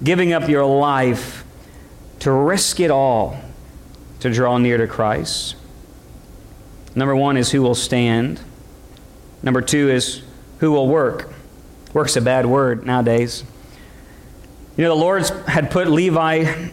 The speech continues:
the Levites into his ministry service, and one of the interesting things about this tribe is that while the other tribes could have a job and own land and have a family and pass that land down to other people,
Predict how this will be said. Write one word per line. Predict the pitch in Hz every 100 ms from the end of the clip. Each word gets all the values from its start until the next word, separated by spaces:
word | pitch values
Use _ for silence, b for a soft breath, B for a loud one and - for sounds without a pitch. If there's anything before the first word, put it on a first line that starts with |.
| 135
the |
Levites | 139 170 160 151
into | 160 151
his | 127
ministry | 151 151 151
service, | 135 156 151
and | 147 143 165
one |
of | 208
the | 170
interesting | 165 156 160
things | 156 143
about | 143 143
this | 143 -
tribe | - 160 156 147
is | 135
that | 117 131 - - - - - - -
while | 151 165
the | 170
other | 185 254
tribes | - 180 170 170
could | 151
have | 160
a |
job | 143 127 139 139 139 143
and | 135 131
own | 147 151
land | 139 135 135 139 143
and | 120 B B
have | 151 160
a |
family | - 151 143 143 151
and | 131
pass | - 156 165
that | 156 135
land | 151 147 147 143
down | 139 139
to | 135
other | 135 135
people, | 113 170 123